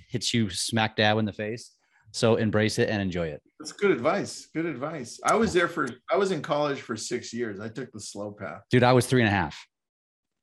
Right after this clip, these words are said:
Speaker 2: Holy cow, dude.
Speaker 1: Yep.
Speaker 2: You got out fast.
Speaker 1: I studied
Speaker 2: I was
Speaker 1: abroad. I did, I did study in Costa Rica. That was really cool.
Speaker 2: Did you see sloths in Costa Rica?
Speaker 1: No, no, this was before sloths.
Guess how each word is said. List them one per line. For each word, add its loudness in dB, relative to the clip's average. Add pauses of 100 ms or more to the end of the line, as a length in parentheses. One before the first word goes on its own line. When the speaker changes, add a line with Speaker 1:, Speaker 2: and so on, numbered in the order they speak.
Speaker 2:
Holy 2
cow, 2
dude. -4 (100)
Speaker 1:
Yep. -6 (240)
Speaker 2:
You -4
got 4
out 2
fast. 0
Speaker 1:
I 6
studied 6
Speaker 2:
I 8
was 4
Speaker 1:
abroad. 6 (160)
I 2
did, 4
I 6
did 4
study 4
in 6
Costa 2
Rica. -2
That -2
was -4
really -6
cool. -6 (840)
Speaker 2:
Did -4
you -4
see 2
sloths 2
in -4
Costa -2
Rica? -4 (480)
Speaker 1:
No, -2 (340)
no, -4
this -4
was -2
before 2
sloths. -2